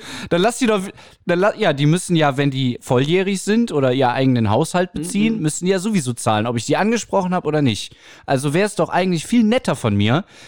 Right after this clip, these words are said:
Speaker 1: wenn ich den, wenn ich das Programm zum Ansprechen weglass und die von vornherein weniger zahlen lass.
Speaker 2: Man muss das mal vielleicht so sehen. Ich, ich, es sind jetzt, glaub ich, siebzehn neunundneunzig oder sowas,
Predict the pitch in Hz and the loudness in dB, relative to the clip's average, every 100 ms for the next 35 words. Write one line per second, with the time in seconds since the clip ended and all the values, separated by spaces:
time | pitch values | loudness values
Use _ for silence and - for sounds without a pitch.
0 | - 135 156 156 - 147 147 135 127 139 | -4 0 2 0 0 2 2 0 -2 0
1 | 156 147 151 135 - 131 131 180 196 165 | 0 0 -4 -4 -6 -4 0 -2 -2 -4
2 | 156 226 - 160 165 147 127 208 139 131 | -2 -2 -4 -4 -2 -2 -2 -2 0 0
3 | 175 156 143 151 147 - 208 208 143 139 | 0 -4 -4 -2 -4 0 0 2 2 0
4 | 147 151 120 101 214 262 120 90 82 - | 0 0 0 0 0 0 0 0 -2 -6
5 | - _ _ _ _ _ _ - - - | -18 _ _ _ _ _ _ -20 -20 -20
6 | - - - _ _ - - - - 156 | -20 -20 -20 _ _ -20 -20 -20 -8 -4
7 | 151 254 262 - 226 214 208 202 202 202 | -2 -4 -8 -4 -2 -2 -2 -4 -4 -6
8 | 139 139 127 110 98 98 127 _ _ _ | -2 -2 -2 -4 -10 -12 -16 _ _ _
9 | _ _ _ _ - - - 156 - _ | _ _ _ _ -20 -14 -10 -10 -12 _
10 | _ _ _ - 170 - 170 - 165 165 | _ _ _ -18 -18 -16 -16 -16 -14 -12
11 | 180 - 156 156 143 135 143 143 131 123 | -10 -6 -2 0 0 -4 -4 -2 0 0
12 | 123 131 131 120 - 82 - - | -2 -2 -4 -8 -12 -16 -18 -18